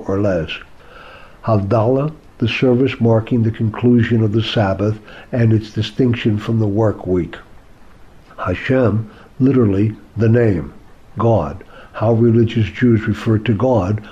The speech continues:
without pronouncing the actual name. Kabbalah, receiving,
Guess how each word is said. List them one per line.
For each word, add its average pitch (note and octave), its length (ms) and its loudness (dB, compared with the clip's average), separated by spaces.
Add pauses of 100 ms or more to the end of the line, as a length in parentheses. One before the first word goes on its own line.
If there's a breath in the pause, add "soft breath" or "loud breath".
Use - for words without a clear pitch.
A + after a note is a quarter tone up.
(140 loud breath)
without G#2+ 440 -2 (160)
pronouncing G#2+ 580 0
the G2 100 -2
actual F#2+ 400 -4
name. F#2 460 -4 (500 loud breath)
Kabbalah, G#2+ 640 0 (340 soft breath)
receiving, A#2 600 2